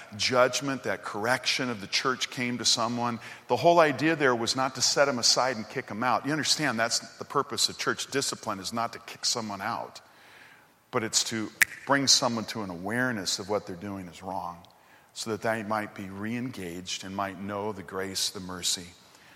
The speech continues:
and the hope of our Christ. The goal is always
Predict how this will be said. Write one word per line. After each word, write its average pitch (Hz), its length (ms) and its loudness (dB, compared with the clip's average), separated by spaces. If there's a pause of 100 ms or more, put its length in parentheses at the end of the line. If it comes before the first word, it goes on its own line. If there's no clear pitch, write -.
(240)
and 92 140 -8
the 92 80 -2
hope 95 300 -4 (600)
of 90 140 -4
our 87 140 -4
Christ. - 680 -4 (1600)
The - 80 -16
goal 98 260 2
is 92 140 -2 (120)
always 87 680 0